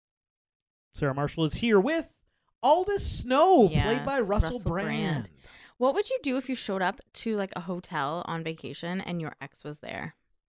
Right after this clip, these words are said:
Speaker 2: that you recently had broken up with or had broken up with you? I think that's worse, broken up with you, yeah.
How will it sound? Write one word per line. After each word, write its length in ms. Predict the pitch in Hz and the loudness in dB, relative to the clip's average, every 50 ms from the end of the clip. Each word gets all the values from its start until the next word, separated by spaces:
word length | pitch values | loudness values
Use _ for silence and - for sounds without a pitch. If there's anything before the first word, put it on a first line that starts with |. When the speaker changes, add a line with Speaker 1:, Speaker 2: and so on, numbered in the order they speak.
| _ _ _ _ _ _ _ _ _ - | _ _ _ _ _ _ _ _ _ -6
Speaker 2:
that 100 | 208 226 | -2 -2
you 100 | 240 233 | 0 0
recently 400 | 254 254 240 - 254 233 208 196 | 0 -2 -2 -2 -2 -2 -2 -2
had 160 | 190 175 165 | -4 -4 -6
broken 300 | - 135 131 - - 135 | -10 -12 -12 -10 -10 -8
up 180 | 104 92 - - | -8 -8 -10 -12
with 160 | 80 - 156 - - | -12 -12 -14 -10 -8
or 200 | - 180 170 170 | -6 -6 -6 -6
had 180 | 170 175 165 | -6 -10 -10
broken 260 | - 160 160 - 175 | -10 -12 -12 -10 -12
up 140 | 170 165 - | -12 -12 -12
with 140 | 170 - - | -14 -14 -12
you? 200 | 180 170 - - | -10 -8 -8 -8
I 60 | - | -8
think 200 | 151 - 254 269 | -10 -10 -12 -10
that's 220 | - 320 294 - - | -10 -12 -12 -12 -16
worse, 240 | - - - - | -16 -16 -16 -20
broken 320 | _ _ - - - - - | _ _ -20 -18 -18 -18 -20
up 140 | - - - | -20 -20 -20
with 100 | - - - | -20 -20 -20
you, 180 | - 64 - - | -20 -20 -18 -16
yeah. 300 | - - - - - | -14 -14 -14 -14 -16